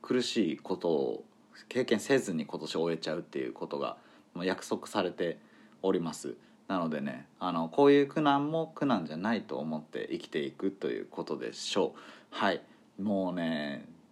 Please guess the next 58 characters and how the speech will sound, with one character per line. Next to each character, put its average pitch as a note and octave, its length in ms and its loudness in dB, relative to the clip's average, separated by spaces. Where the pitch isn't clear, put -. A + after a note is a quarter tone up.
な G#2+ 220 -4
ん C#3+ 100 -2
で F2 120 0
し - 140 -4
ょ G2+ 260 4
う、 - 20 -6
こ F#2+ 80 -2
の F#2+ 80 -4
時 - 140 0
間 - 80 6
は。 - 440 2
<laughs> - 80 -20
早 C3 220 2
く F2+ 420 0
う B2+ 60 2
ん A#2 80 2
こ F#2+ 100 0
終 F#2 60 4
わ G2 60 2
っ - 40 -6
て - 80 -4
ほ A#2 60 2
し A2+ 180 -2
い E2+ 40 -2
な、 - 180 -8
シ - 160 -12
ゲ。 - 160 -6
ま A#2+ 120 2
だ D#2 240 0
続 F#2 220 -2
い E2 60 -2
て E2 100 0
ん C#2+ 80 -2
の？ - 200 -12
ま G#3 140 4
だ E2+ 180 4
続 E2 280 -8
い E2 60 -4
て E2+ 100 -6
そ F2 220 -2
う - 40 -8
で - 60 -8
す - 100 -14
ね。 C#2+ 260 -10
こ - 80 6
れ、 - 80 4
こ G2+ 60 4
れ - 40 6
本 G#3 220 -2
当 C4+ 140 0
に B3+ 60 4
何 B3+ 220 4
な - 80 -2
ん E2+ 80 -4
だ D#2+ 100 -4
ろ D2+ 140 -2
う D2+ 40 -6
な。 B1+ 300 -6